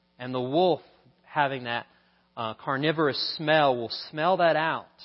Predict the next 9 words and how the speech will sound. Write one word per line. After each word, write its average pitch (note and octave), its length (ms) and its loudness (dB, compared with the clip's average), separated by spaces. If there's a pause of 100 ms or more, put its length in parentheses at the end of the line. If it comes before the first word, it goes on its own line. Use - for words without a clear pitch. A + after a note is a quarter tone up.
(680)
And A#2+ 140 -8
then A#2+ 100 -8
he C3+ 180 -10
will C#3 140 -4
begin B2 340 -8
to A2+ 40 -4
lick A#2 300 -8
the C#3+ 60 -10
blade. D3+ 400 -4